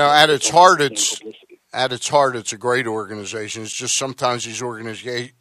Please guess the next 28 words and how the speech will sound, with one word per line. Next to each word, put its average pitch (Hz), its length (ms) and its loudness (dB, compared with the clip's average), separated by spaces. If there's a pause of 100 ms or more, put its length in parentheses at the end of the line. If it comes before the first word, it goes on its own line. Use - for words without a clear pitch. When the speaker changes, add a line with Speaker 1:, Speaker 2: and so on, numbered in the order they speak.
(120)
Speaker 2:
organizations 123 760 -6
get 120 200 -8
so 120 180 -4
big 107 680 -4 (420)
that 117 240 -8
the, 113 280 -8
the 107 120 -12
cost - 500 -4
of 113 100 -14
administrating 117 880 -4
them, 107 300 -8 (380)
you, 123 120 -14
you, 117 300 -12 (140)
you 113 160 -8
end 123 200 -4
up - 200 -2 (140)
losing 123 500 -8
a 117 80 -8
lot 120 220 0
of 117 120 -4
the 113 80 -6
money 120 340 -4
that's 110 300 -4 (100)
geared 123 340 -10
for, 117 360 -12 (160)
for 123 200 -12
the 101 120 -16
people. 113 580 -12